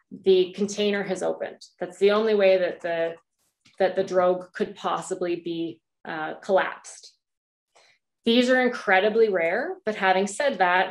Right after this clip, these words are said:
we now have a partial malfunction 'cause we've now opened our container. So the container is open, which means that we could be more likely to have a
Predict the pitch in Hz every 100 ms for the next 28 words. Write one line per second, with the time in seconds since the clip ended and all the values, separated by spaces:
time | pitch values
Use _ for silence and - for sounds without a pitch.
0 | - _ 220 214 214 196 214 202 180 175
1 | 175 - 202 - - 311 262 208 175 -
2 | 196 - 196 185 180 185 185 185 185 -
3 | 202 208 202 185 180 - 180 - 170 170
4 | 180 247 _ _ _ - 196 185 202 214
5 | 233 247 285 220 226 196 180 180 240 277
6 | 202 196 196 185 185 185 - 180 - -
7 | 220 196 208 196 185 185 175 - 185 185
8 | 185 - 175 175 175 165 _ _ _ -